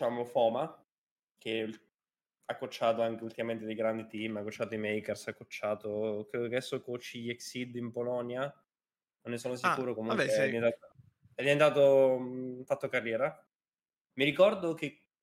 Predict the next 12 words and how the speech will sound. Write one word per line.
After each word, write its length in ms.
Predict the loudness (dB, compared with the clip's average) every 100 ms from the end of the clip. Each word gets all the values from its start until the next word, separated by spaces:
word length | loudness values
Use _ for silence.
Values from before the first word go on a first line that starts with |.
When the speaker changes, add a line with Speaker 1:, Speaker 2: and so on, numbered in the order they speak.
| _ _ _ _ _ _ _
Speaker 1:
con 460 | 0 2 4 0 -2
Kema 540 | 4 6 6 6 2
proprio 380 | 6 6 6 0
non 180 | 0 0
andavamo 320 | 2 6 6
d'accordo 540 | 6 2 0 0 0 -2
per 200 | -4 -4
nulla, 540 | -4 -2 -2 0 0
cioè 120 | -2
litigavamo 580 | -6 -8 -6 -4 -4 -6
sempre, 680 | -8 0 2 2 0 -6 -6
sempre. 760 | -4 -4 -4 -4 -6 -6 -6